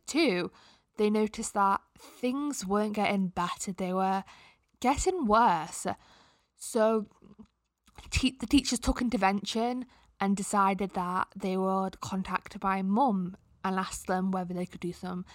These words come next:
tests on me, whether they could refer me to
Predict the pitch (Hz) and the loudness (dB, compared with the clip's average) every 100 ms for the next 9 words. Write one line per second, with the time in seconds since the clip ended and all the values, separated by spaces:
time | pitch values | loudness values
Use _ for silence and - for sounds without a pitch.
0 | - - - - 220 - - - 220 220 | -20 -20 -2 2 2 0 -4 2 2 4
1 | 220 214 202 190 180 175 - - 175 - | 2 0 0 -2 -4 -6 -6 -6 -6 -6
2 | 175 185 175 180 185 180 - - 180 175 | -8 -6 -4 -2 -2 -2 -6 -4 -2 0
3 | 170 | -2